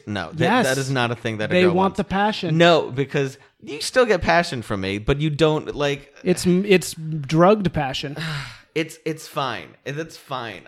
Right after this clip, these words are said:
Speaker 1: I don't fully understand what keeps me from having relation-, one, you don't meet anyone. It's Los Angeles.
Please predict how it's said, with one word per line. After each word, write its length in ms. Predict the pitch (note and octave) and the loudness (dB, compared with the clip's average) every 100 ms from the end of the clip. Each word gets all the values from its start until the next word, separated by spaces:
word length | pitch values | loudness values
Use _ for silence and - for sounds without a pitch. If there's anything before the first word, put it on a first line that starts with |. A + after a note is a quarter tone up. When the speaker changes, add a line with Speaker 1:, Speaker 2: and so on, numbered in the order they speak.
| - | -12
Speaker 1:
I 60 | |
don't 480 | C#3 A#2 D#3 D3 C#3+ | -10 -4 -4 -4 -6
fully 340 | - C#3+ C3 B2 | -6 -4 -4 -4
understand 520 | A2+ A2+ - A2+ A#2+ | -4 -2 -2 0 -2
what 160 | A#2 | -4
keeps 360 | - C3+ A#2+ - | -2 -4 -4 -10
me 160 | B2+ C3 | -6 -4
from 160 | - C3+ | -4 -2
having 240 | B2+ B2+ | -2 -2
relation-, 580 | B2 B2 - D#3+ D3 A#2+ | -2 -2 -2 -8 -10 -2
one, 220 | A#2 A#2+ | 2 4
you 80 | A#2+ | 4
don't 160 | A2+ G#2 | 2 2
meet 160 | G2 | -2
anyone. 360 | F2 F2 F2+ A#2 | -4 -6 -8 -10
It's 100 | - | -8
Los 220 | E2+ E2 | -8 -8
Angeles. 420 | E2+ F2 F#2+ - | -10 -8 -10 -10